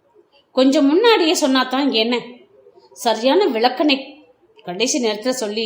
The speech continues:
பாடா படுத்துறான்." டிரெஸ் எடுத்து வைக்கும்போது திட்டிக் கொண்டே இருந்தாள் அவள்.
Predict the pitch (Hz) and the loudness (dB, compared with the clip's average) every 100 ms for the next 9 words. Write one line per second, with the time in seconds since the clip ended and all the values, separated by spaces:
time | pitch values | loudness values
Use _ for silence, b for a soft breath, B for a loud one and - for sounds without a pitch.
0 | 220 220 202 233 262 285 226 - 254 - | -6 -8 -6 -4 -4 -2 -4 -4 -6 -6
1 | - - _ _ _ b b - 226 262 | -12 -20 _ _ _ b b -6 -2 -2
2 | - 466 302 302 247 247 269 247 240 240 | 2 0 0 0 0 2 2 2 0 -4
3 | 214 302 294 415 247 208 185 170 170 165 | -2 -6 -2 -2 -2 -2 -4 -6 -8 -10
4 | 165 151 143 | -10 -14 -16